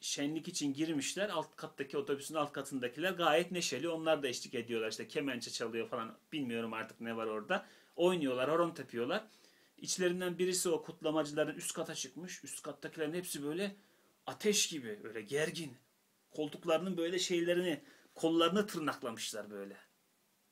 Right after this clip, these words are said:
Bu adam böyle bakarak gidiyor. En son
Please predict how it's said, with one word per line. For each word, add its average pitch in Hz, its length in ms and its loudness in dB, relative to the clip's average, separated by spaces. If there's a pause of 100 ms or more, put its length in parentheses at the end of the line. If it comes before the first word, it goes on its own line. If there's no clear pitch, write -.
(1000)
Bu - 120 -12
adam 147 260 -6
böyle 165 200 -2 (220)
bakarak 160 440 -2
gidiyor. 165 400 -2 (140)
En 143 140 0
son 165 320 -4